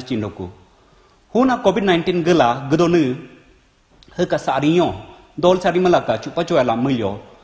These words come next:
he apa mas gama pa, ala ka, uh, cuma sa salami me handshake mu yo, tenga tiral ma ko, he tam pa in si imi do la si malanja chin do ku. Ho pa a covid awareness pe liyo, pe la yo,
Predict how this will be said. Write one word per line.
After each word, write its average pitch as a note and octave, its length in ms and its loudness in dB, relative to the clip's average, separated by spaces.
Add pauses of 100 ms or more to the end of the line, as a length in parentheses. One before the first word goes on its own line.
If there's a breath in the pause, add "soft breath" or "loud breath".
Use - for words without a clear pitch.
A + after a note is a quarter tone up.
(220 soft breath)
he D#3+ 160 0
apa E3 280 0
mas F3+ 300 4
gama D3+ 240 0
pa, B2 300 -4
ala F#3+ 360 4
ka, C#3+ 140 2 (720)
uh, C3+ 240 2
cuma D#3 260 0
sa E3 80 -6
salami D3+ 320 2
me F3 100 0
handshake E3 360 -2
mu D#3+ 80 -2
yo, A#2+ 320 -2 (220)
tenga D#3 240 2
tiral F3 260 0
ma D#3 80 -2
ko, A#2+ 160 -6
he A#2 80 -6
tam D#3+ 180 -2
pa D#3 100 -6
in C#3+ 140 -6
si E3 160 -4
imi D#3 120 0
do D#3+ 100 0
la C#3+ 80 -4
si C#3 180 -10
malanja C3 320 -2
chin C#3 140 -2
do A2 100 -2
ku. G2+ 240 -10 (440 soft breath)
Ho E3+ 80 4
pa D3+ 200 0
a D#3 40 -2
covid D#3 340 -2
awareness C#3+ 360 0
pe B2 140 -6
liyo, B2 520 -4
pe B2 100 -4
la B2 120 2
yo, C3+ 360 0